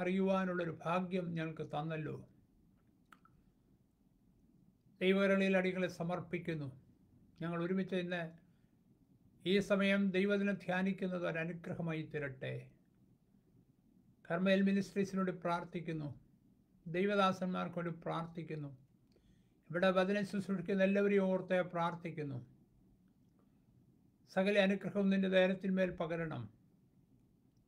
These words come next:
പിതാവിൻ്റെയും പുത്രൻ്റെയും പരിശുദ്ധാത്മാവിൻ്റെ നാമത്തിൽ പ്രിയപ്പെട്ടവരെ അടിയൻ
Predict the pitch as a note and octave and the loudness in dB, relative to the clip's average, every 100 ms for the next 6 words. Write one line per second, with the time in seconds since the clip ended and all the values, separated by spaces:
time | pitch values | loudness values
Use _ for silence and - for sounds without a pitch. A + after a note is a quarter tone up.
0 | _ - - - - _ _ _ _ _ | _ -20 -20 -20 -20 _ _ _ _ _
1 | - - F3 F3+ F#3 F3+ F#3 F3 F#3+ F#3 | -14 -2 2 4 4 2 0 -2 -2 0
2 | F#3 F#3 F#3 F#3 - F#3 - F3+ F#3 F#3 | 2 2 0 -2 -4 -6 -6 -4 -2 0
3 | F3+ E3+ E3 F3 F3+ E3 D#3 - - _ | -2 -2 -2 -2 -4 -4 -6 -8 -14 _
4 | _ _ _ _ _ _ _ _ - F3 | _ _ _ _ _ _ _ _ -6 -4
5 | F3 F3+ E3+ E3+ E3 | 0 0 2 0 0